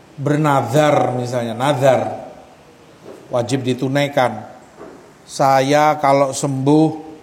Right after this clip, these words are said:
dari sakit, nazar mau membaca Quran sepenuhnya, semua. Semua Quran.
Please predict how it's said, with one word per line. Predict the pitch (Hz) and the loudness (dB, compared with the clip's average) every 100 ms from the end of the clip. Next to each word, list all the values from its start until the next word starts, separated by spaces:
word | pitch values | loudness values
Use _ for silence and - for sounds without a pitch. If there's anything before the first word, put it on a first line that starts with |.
| - | -10
dari | 123 | -8
sakit, | 131 143 131 - 160 160 - - - - - - - - 135 | -6 -2 -2 0 -2 -2 -8 -20 -20 -20 -20 -20 -20 -18 -4
nazar | 143 135 113 156 196 127 135 | -2 -2 2 2 2 -2 -4
mau | 143 143 165 | -2 2 2
membaca | 160 151 139 135 127 - 151 151 - | 2 -2 2 2 2 2 0 0 -2
Quran | 165 156 151 160 170 185 185 185 180 - - - - - | 2 2 0 2 2 2 -4 -8 -14 -20 -20 -20 -20 -8
sepenuhnya, | 175 - 180 196 180 170 139 120 | -6 0 2 4 4 2 0 -4
semua. | - 160 175 147 120 - - - - - - - - - - - - - - _ _ _ _ _ _ _ - _ _ - - - - | -6 -4 -2 -2 -6 -10 -18 -20 -20 -20 -20 -20 -20 -20 -20 -20 -20 -20 -20 _ _ _ _ _ _ _ -20 _ _ -20 -20 -20 -20
Semua | - 143 143 | -8 -2 -2
Quran. | 135 147 139 139 113 | 0 0 2 0 -2